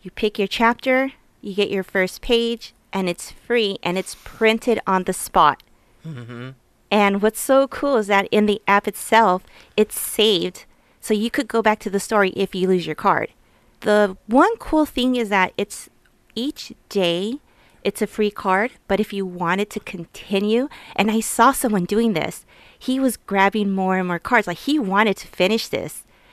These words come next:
Speaker 1: which is really cool. You would have to pay the quarter to continue on and finish your chapters if, let's say, you're not gonna come back. But if you're a frequent, you know, guest of the parks, then you could come by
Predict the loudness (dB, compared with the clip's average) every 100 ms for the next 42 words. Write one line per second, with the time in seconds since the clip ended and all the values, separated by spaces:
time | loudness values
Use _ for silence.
0 | _ _ -2 -2 -2 -6 0 0 0 -2
1 | 0 0 -2 _ _ _ _ _ -16 -4
2 | 2 2 2 -2 -2 -6 -2 -2 -2 -2
3 | 2 4 2 -2 _ _ _ _ _ -12
4 | -12 -12 _ -10 -6 -6 0 0 0 -2
5 | 0 0 0 -2 -4 -6 -14 _ 0 0
6 | -2 -6 -10 -14 _ _ _ -2 -2 0
7 | 0 0 -2 -8 -6 -8 -2 0 0 -2
8 | -2 0 0 2 2 0 -4 -2 -2 4
9 | 4 4 0 -10 _ _ _ _ _ _
10 | _ -4 2 2 4 2 2 0 -6 -4
11 | 0 2 2 -2 0 0 0 -2 -2 -6
12 | -6 0 0 0 -6 -20 -20 _ -6 0
13 | 0 -2 -2 2 2 4 2 0